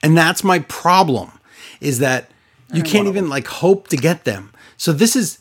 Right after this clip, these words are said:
Speaker 1: this is, <sighs> how did A E W go into this not
Speaker 2: So
Speaker 1: knowing, understanding how toys work?
Speaker 2: So the only thing they did was make the toy belts, and everything else has been screwed up.
Speaker 1: Yes. Well, the rings, the rings and the belts, that's it.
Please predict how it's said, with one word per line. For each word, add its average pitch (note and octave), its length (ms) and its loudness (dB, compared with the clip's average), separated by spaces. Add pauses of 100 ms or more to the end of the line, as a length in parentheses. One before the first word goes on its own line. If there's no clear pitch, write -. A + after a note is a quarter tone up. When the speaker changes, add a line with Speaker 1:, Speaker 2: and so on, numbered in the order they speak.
(140)
Speaker 1:
this G3 220 2
is, D#3 280 -8 (760)
<sighs> - 0 - (1900)
how G#3 140 2
did B3 140 2
A A#3+ 40 2
E A3+ 140 0
W E3+ 300 -2
go C#3 220 2
into C#3+ 220 -2
this A2+ 200 -6
not B2+ 160 -2
Speaker 2:
So B2+ 80 2
Speaker 1:
knowing, B2+ 100 2
understanding B2+ 480 -2
how B2 160 -2
toys B2 420 -4
work? F#2+ 400 -8 (400)
Speaker 2:
So F#3+ 260 -2
the E3 220 -2
only A3+ 340 -2
thing G3 340 -6
they C#3+ 140 -4
did A2+ 460 -8
was A2 220 -8
make A#2 240 -6
the A#2+ 80 -12
toy A#2+ 240 -8
belts, F#2+ 340 -4
and F#2+ 80 -12
everything G#2 340 -6
else G2 180 -6
has E2 80 -14
been F2 140 -8
screwed F2 280 -8
up. - 180 -12 (400)
Speaker 1:
Yes. - 480 -8 (280)
Well, E3+ 120 6
the F3 100 4
rings, E3 400 4
the D#3 120 -2
rings D#3+ 260 2
and D#3+ 80 2
the D3 40 0
belts, A#2 320 -2
that's A2 240 -4
it. G2 200 -6